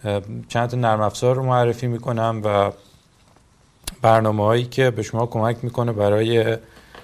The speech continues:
امنیت کامپیوترتون، کامپیوتر شخصیتون، حالا چه لپتاپ چه کامپیوتر شخصی، اه، تلفن هوشمندتون و، اه، تبلت پی سی هاتون یا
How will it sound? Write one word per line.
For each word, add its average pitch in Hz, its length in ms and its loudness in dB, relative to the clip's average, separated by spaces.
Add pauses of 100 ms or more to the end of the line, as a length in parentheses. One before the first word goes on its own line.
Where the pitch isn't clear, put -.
(160)
امنیت 107 440 0
کامپیوترتون، 113 1120 -4
کامپیوتر 110 480 -6
شخصیتون، 110 880 -4
حالا 104 280 0
چه 110 200 -4
لپتاپ 104 480 -2
چه 113 120 -4
کامپیوتر 110 460 -4
شخصی، 113 600 -4 (680)
اه، 107 220 0 (120)
تلفن 110 360 0
هوشمندتون 123 1000 -2
و، 107 40 2
اه، 101 260 4 (2500)
تبلت 104 420 4
پی 104 160 -4
سی 107 180 -2
هاتون 107 280 0
یا 98 240 0